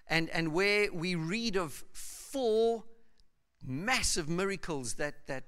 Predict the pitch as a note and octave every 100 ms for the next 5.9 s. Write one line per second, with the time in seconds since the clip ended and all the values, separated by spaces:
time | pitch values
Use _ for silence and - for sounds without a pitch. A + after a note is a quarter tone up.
0 | - - F3+ - D#3+ B2+ D#3+ D#3+ D3+ C3+
1 | D3 D#3+ C#3+ C3 B2+ D3 D#3+ B2+ D#3 D3+
2 | G#2+ C#3+ - - - - - _ F3 G3
3 | G#3 - - - D4 - - - - E3
4 | F#3+ E3 - D3+ B2+ C3 C#3 C3+ D#3+ -
5 | C#3+ C3+ C3+ B2+ C3+ - - B2